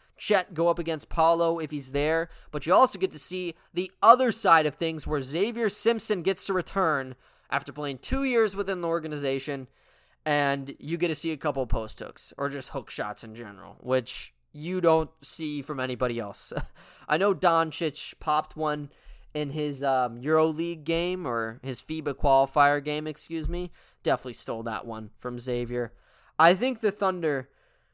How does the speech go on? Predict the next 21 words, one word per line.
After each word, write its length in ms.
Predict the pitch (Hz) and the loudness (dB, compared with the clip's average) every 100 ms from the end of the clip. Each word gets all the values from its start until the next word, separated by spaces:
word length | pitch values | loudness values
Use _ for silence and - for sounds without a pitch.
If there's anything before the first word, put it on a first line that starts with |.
| _ _ - | _ _ -2
you 80 | |
know, 280 | 180 156 139 - | 0 0 -4 -2
whenever 460 | 185 196 190 185 | 0 4 4 2
Xavier's 480 | 147 175 175 165 151 | 0 0 2 0 -2
done 260 | 160 156 151 | 2 2 2
with 100 | 131 | -6
his 100 | - | -6
playing 340 | 156 143 135 | -2 -2 0
days, 300 | 123 120 120 | -2 -2 -2
they 80 | 139 | 2
might 200 | 160 202 | 4 4
wanna 200 | 185 160 | 2 0
recruit 400 | 139 156 151 147 | -2 -4 -6 -6
him, 280 | 127 107 - _ - | -10 -12 -18 _ -4
uh, 260 | 123 120 | -2 -2
as 140 | 131 123 | -2 -6
a 60 | |
coach, 480 | 110 - 123 - - | -10 -6 -6 -6 -14
because 340 | 127 113 120 113 | -14 -8 -8 -2
that 220 | 143 175 | -2 -2
shot 600 | - 160 147 113 - | 0 2 4 2 -4